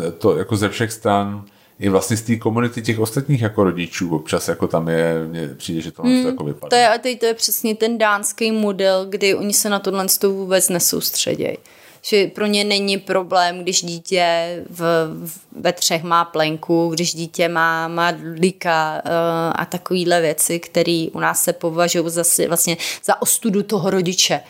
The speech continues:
Speaker 1: Jo, jo,
Speaker 2: Jo.
Speaker 1: jo, jo.
Speaker 2: <laughs> Že to nezvládl. Ehm, a, nebo že s ním spí v posteli ve třech letech, že to je jako, je vlastně
Speaker 1: Jo.
Speaker 2: selhání toho
Speaker 1: Jo.
Speaker 2: rodiče.
Speaker 1: Jo.
Speaker 2: Ne, není. Jako.
Speaker 1: Je to zvláštní, protože mně přijde, že ty rodiče by měli držet jako pospolu.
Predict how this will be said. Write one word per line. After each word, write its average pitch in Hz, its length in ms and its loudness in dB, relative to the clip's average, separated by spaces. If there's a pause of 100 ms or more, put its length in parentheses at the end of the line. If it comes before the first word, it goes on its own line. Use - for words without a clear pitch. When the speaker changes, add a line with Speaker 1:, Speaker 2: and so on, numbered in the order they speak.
(120)
Speaker 1:
Jo, 98 160 0
jo, 80 340 2
Speaker 2:
Jo. 101 80 2 (300)
Speaker 1:
jo, 73 140 -4 (200)
jo. 113 140 0
Speaker 2:
<laughs> - 20 -16
Že 185 80 -8
to 247 80 4
nezvládl. 190 800 2 (540)
Ehm, 165 720 0 (480)
a, 180 520 0
nebo 180 180 4
že 254 120 2
s - 120 -4
ním 185 120 -2
spí - 260 0
v - 60 -2
posteli 202 580 0
ve 175 120 0
třech 170 320 -2
letech, - 520 0 (120)
že 185 100 0
to 185 140 -4
je 175 100 6
jako, 151 300 0
je 139 120 0
vlastně 170 340 0
Speaker 1:
Jo. 185 120 -2
Speaker 2:
selhání 185 520 2
toho 170 220 2
Speaker 1:
Jo. 156 80 0
Speaker 2:
rodiče. 156 520 -2
Speaker 1:
Jo. 90 260 2
Speaker 2:
Ne, 175 200 -2
není. 175 460 0 (360)
Jako. - 360 -4 (160)
Speaker 1:
Je 113 100 2
to 131 120 2
zvláštní, 135 380 0
protože 90 340 -2
mně 95 120 2
přijde, 95 280 0
že 95 120 -4
ty 113 140 0
rodiče 92 360 2
by 95 120 -2
měli 95 220 2
držet 92 260 -2
jako 98 200 2
pospolu. 90 680 0